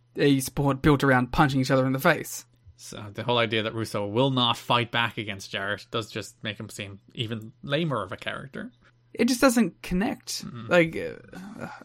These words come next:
Speaker 1: which I guess is the whole problem with this Russo thing in general at the moment.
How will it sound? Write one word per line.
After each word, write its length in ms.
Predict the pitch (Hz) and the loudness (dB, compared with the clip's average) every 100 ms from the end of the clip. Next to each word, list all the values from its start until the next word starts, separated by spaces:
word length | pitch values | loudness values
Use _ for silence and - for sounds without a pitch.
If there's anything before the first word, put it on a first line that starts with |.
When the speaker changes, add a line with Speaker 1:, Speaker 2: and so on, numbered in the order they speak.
| - | -12
Speaker 1:
which 240 | 165 170 190 | -8 -2 2
I 60 | |
guess 180 | 180 180 | 2 2
is 100 | 180 | 0
the 80 | 160 | 0
whole 120 | 160 | 2
problem 300 | - 160 147 | 4 4 4
with 100 | 135 | 0
this 260 | 135 - - - - - - | -2 -6 -12 -18 -20 -20 -2
Russo 340 | 147 143 147 131 | 6 6 6 4
thing 200 | 135 131 | 4 4
in 120 | 131 | 4
general 280 | 139 127 78 | 0 -2 -4
at 80 | - | -8
the 60 | |
moment. 320 | - - - | -12 -12 -12